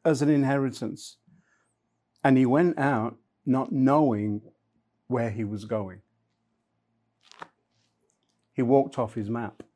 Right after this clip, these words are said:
That's exactly what he did. He walked off his known map. And when you look at the whole history of map making in the world,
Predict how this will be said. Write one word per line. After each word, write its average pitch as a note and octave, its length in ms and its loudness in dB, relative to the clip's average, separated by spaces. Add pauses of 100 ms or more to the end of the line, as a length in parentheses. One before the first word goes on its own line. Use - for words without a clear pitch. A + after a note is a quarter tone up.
(1800)
That's - 100 -12
exactly A#2+ 480 -4
what A2+ 140 -2
he A2+ 100 -2
did. G#2+ 340 -6
He A#2 120 -6
walked B2+ 420 -2
off A2+ 180 -10
his G#2 200 -6
known A2+ 320 -4
map. A2 240 -6 (720)
And B2+ 100 2
when D3+ 140 4
you G3 100 4
look F3 260 4
at E3 80 0
the C#3+ 120 2
whole C3+ 240 2
history C#3 440 0
of A#2 80 0
map B2 280 0
making A2+ 600 -4
in A#2 180 -2
the A2+ 80 -4
world, A2+ 520 -2